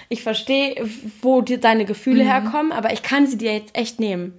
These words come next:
Speaker 2: Ja.
Speaker 1: Es ist nicht so.
Speaker 2: Ja.
Speaker 1: Wenn du dann sagst, "Ich will aber mich so fühlen, weil ich ga-, gerade gar keinen Bock hab, dir zu
Speaker 2: Ja,
Speaker 1: verzeihen",
Speaker 2: dann, okay.
Speaker 1: dann ist das eine andere Frage.
Speaker 2: Ja.
Speaker 1: Dann, dann ist ja die Frage so, na, wo kommt denn das her?
Speaker 2: Ja, total.
Speaker 1: Da,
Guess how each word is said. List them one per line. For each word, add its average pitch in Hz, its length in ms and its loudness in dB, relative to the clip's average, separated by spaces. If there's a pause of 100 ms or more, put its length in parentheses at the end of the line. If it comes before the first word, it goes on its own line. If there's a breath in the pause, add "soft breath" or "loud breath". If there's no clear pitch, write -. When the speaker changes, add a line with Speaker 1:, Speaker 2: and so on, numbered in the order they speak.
Speaker 2:
Ja. 226 260 -6
Speaker 1:
Es 226 220 -2
ist - 220 -2
nicht 190 200 -4
so. 180 160 -8
Speaker 2:
Ja. 220 200 -6 (240 loud breath)
Speaker 1:
Wenn 220 100 0
du 214 100 2
dann 330 320 4
sagst, 254 500 2
"Ich - 260 -6
will - 180 8
aber 180 180 0
mich 180 220 -6
so 202 80 -8
fühlen, 214 480 -2
weil 247 140 2
ich 226 80 -10 (160)
ga-, 247 200 0
gerade 233 220 6
gar 214 120 2
keinen 202 220 -2
Bock 359 200 2
hab, 226 160 0
dir 202 120 -4
zu 196 120 -10
Speaker 2:
Ja, 202 160 -2
Speaker 1:
verzeihen", 175 320 -2
Speaker 2:
dann, 208 240 -2
okay. 202 320 -10 (140)
Speaker 1:
dann 196 340 0
ist 285 160 -6
das 440 100 -6
eine 453 100 -2 (120)
andere 294 160 2
Frage. 185 380 2
Speaker 2:
Ja. 190 80 2
Speaker 1:
Dann, 214 300 2
dann 233 140 4
ist 240 160 -2
ja 262 60 2
die 254 100 2
Frage 254 360 0
so, 240 180 0
na, 220 180 -2
wo 196 60 -8
kommt 208 200 -10
denn 202 80 -6
das 294 280 -2
her? 175 260 -4
Speaker 2:
Ja, 226 160 -4 (160)
total. 214 460 -10 (420)
Speaker 1:
Da, 294 80 4